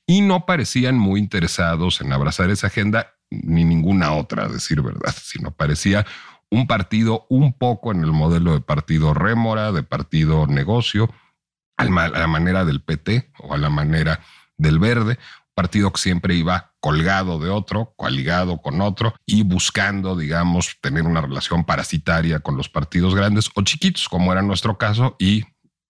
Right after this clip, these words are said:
les dijimos que no. Pero pasó el tiempo, Convergencia se alió con el proyecto de Andrés Manuel López Obrador y después rompió con López Obrador tras el plantón de Reforma. Y a partir de eso mutó en Movimiento Ciudadano y ahí sí llegó el momento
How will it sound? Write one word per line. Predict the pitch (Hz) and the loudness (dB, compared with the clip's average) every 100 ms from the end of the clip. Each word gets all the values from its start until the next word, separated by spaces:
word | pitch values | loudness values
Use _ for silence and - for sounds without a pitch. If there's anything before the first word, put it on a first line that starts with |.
| _ | _
les | 87 85 90 82 82 | -6 -2 0 0 0
dijimos | 80 - 104 101 92 | -2 0 2 2 0
que | - 73 | -4 -4
no. | 58 - - _ _ | -2 -4 -8 _ _
Pero | 107 131 | 0 2
pasó | 123 190 | 2 0
el | 196 | 2
tiempo, | 214 139 143 147 | 2 2 0 -2
Convergencia | 76 78 - 98 95 101 92 | 0 0 0 0 0 0 0
se | 95 | 2
alió | 78 90 92 98 - - - _ - | 2 4 2 0 -6 -20 -20 _ -2
con | 123 123 | 0 2
el | 90 | 0
proyecto | 76 80 90 85 87 | 0 0 2 0 0
de | 78 | 2
Andrés | 71 71 | 2 0
Manuel | 73 78 80 80 | 2 4 4 2
López | 80 - | 0 -2
Obrador | 117 135 165 208 - - | 0 0 2 0 -2 0
y | 160 | 0
después | 139 - 120 - | 0 0 -2 0
rompió | 104 87 80 92 87 - | 0 0 0 0 -2 -2
con | 71 | -2
López | 73 73 - 85 | -2 -2 -2 0
Obrador | 87 95 98 107 | 2 2 2 0
tras | 78 76 | -2 0
el | 90 | 0
plantón | 85 73 69 76 | 0 -2 0 2
de | 82 | 2
Reforma. | 87 92 165 165 139 _ | 0 0 0 0 -2 _
Y | - | -2
a | 131 | 0
partir | - 143 208 208 | 0 -2 0 2
de | 196 | 2
eso | 165 170 | 2 4
mutó | 165 139 - 147 139 | 4 2 2 0 0
en | 87 85 | 0 2
Movimiento | 82 82 85 95 90 | 2 2 2 2 -2
Ciudadano | - 120 131 113 82 90 - | -2 0 2 2 2 0 0
y | 110 | 0
ahí | 123 165 | 2 0
sí | - 180 | 0 2
llegó | 165 139 | 2 2
el | 135 | 0
momento | 127 131 98 76 80 | 0 0 0 0 -2